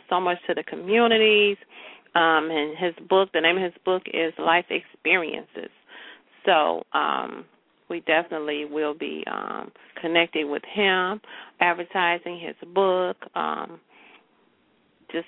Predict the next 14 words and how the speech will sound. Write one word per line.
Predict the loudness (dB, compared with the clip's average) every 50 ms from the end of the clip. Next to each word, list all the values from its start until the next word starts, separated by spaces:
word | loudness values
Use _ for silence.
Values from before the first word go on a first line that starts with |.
| -8
he's | -8 -4 -2 -2 -4 0
doing | 0 0 0 0
a | -2 -2
lot. | -2 0 0 0 0 0
He's | -2 -4 -6
a | -6 -12 0
pharmacist, | 2 4 6 6 4 4 0 -4 -2 0 0 2 2 0 -2 -4 _ _ _ _ _ _ _
Doctor | 4 4 4 2 _ _ -6 -6 -6 -6 -8 _ -18 -20 -20 -20 _ _ _ _ 2
Maurice | 4 4 4 4 2 -2 -4 -6 -6
Lee, | -2 -2 -2 0 -2 -4 -8 _ _
you | -8 -6
know, | -6 -6 -6 -8 -10 -12 -10 _
so, | 0 2 2 2 0 -2 -2
um, | 0 0 2 4 2 2 0 -8 -10